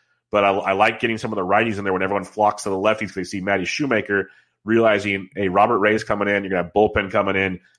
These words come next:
Take advantage of that situation." That's one way to do it with the Rays. The Rays and Jays, this is a game. I mentioned how you can this, this is your game stack one.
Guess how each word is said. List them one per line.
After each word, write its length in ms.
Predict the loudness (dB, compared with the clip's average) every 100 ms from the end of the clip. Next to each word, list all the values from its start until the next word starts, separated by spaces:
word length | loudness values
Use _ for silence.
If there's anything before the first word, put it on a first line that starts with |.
| -4
Take 180 | -4
advantage 400 | -4 -2 0 2
of 80 | 0
that 100 | -2
situation." 720 | -4 -6 0 0 0 -2 -6 -10 _ _ -2
That's 200 | -2 0
one 120 | 2
way 80 | 2
to 100 | 2
do 100 | 2
it 40 |
with 120 | 2
the 60 | 0
Rays. 440 | 2 2 2 -2 -8 _ _
The 80 | -6
Rays 300 | 0 2 2
and 80 | 0
Jays, 300 | 2 2 2
this 120 | -4
is 80 | 0
a 100 | 0
game. 380 | 0 -2 -2 -6 _ -8
I 80 | -4
mentioned 280 | -2 -2 -2
how 80 |
you 100 | -2
can 240 | -2 -6 -6 _ _ _
this, 140 | -6 0
this 200 | 0 0
is 60 |
your 100 | -2
game 260 | 0 0 0
stack 320 | 2 0 0
one. 200 | -6 -8